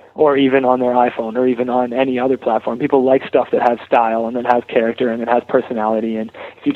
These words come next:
if you can do that in three D, all for it. I mean, we're, we're, we just think we're, we're good at doing it in two D, and that's,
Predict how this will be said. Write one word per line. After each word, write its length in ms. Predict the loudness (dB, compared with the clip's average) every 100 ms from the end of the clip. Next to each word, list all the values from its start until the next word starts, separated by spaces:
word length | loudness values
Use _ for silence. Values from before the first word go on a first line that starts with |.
| 0
if 160 | 2
you 80 | 2
can 140 | 0 2
do 120 | 2
that 180 | 2 0
in 80 | -2
three 200 | 0 4
D, 160 | 4
all 140 | 4 2
for 260 | 2 2
it. 80 | 2
I 100 | -2
mean, 180 | -2 2
we're, 280 | 4 4 4
we're, 320 | 4 2 2 -6 _ _
we 220 | 0 0
just 160 | 0 0
think 240 | 0 2
we're, 220 | 4 4
we're 180 | 4 0
good 180 | 2 2
at 120 | 2
doing 240 | 2 0 2
it 140 | -2
in 100 | -2
two 200 | 0 0
D, 160 | 0 -2
and 140 | -2
that's, 200 | -4 -6